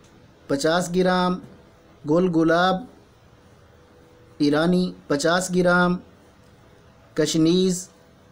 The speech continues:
चालीस ग्राम, कलमी शोरा पच्चीस ग्राम, सब्ज़ इलायची बीस ग्राम। नाज़रीन, ये नुस्खा है,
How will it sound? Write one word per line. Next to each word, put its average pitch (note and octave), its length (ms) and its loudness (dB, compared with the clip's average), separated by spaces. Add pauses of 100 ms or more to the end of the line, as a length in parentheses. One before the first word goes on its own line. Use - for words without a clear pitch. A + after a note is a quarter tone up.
(240)
चालीस E3+ 400 0
ग्राम, F3+ 480 2 (1040)
कलमी F3+ 340 0
शोरा F3 400 2 (480)
पच्चीस F3 460 -2
ग्राम, F3+ 480 0 (1500)
सब्ज़ F3 360 -2
इलायची F3 640 0 (460)
बीस F3 380 -2
ग्राम। F3+ 560 2 (1400)
नाज़रीन, F3+ 580 0 (1700)
ये D#3+ 180 0
नुस्खा E3+ 360 -2
है, F#3 340 0